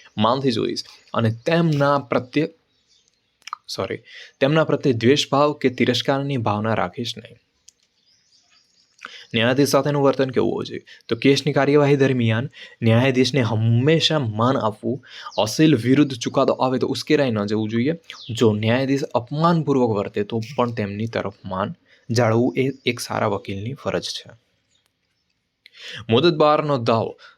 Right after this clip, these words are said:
તો સમય મર્યાદા પસાર થઈ ગઈ હોવાને કારણે મુદત બહારના થયેલા ફરજ, કરજોના સંબંધમાં મુદતનો બચાવ રજૂ કરવામાં તેઓ માનતા નહીં, કારણ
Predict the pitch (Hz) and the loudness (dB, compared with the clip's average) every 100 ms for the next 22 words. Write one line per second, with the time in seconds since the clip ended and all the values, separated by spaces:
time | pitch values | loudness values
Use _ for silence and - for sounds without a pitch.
0 | - 107 - 147 165 160 160 160 139 131 | -10 -4 0 2 2 2 2 2 2 2
1 | 143 120 127 131 120 110 104 113 120 117 | 0 2 2 2 2 2 0 0 2 0
2 | 117 123 107 98 110 143 143 135 127 139 | 0 0 -4 0 2 2 2 0 0 -2
3 | 135 120 - 123 127 127 117 113 113 127 | -4 -6 -4 -2 0 -2 -2 0 2 -2
4 | - 120 113 131 143 120 123 123 123 117 | -6 -10 -2 2 2 2 -2 -2 -2 0
5 | 135 117 92 - - - - 113 123 147 | 2 0 -4 -10 -20 -12 0 2 4 2
6 | 156 143 120 117 127 120 110 123 120 110 | 2 0 0 2 2 2 2 0 0 0
7 | 113 120 - _ _ _ _ - 110 104 | 0 -4 -8 _ _ _ _ -2 0 0
8 | 98 98 98 104 107 101 110 95 - _ | -2 -4 -4 -4 -4 -2 -6 -6 -14 _
9 | _ _ - _ _ - 113 117 120 | _ _ -20 _ _ -4 -2 0 -2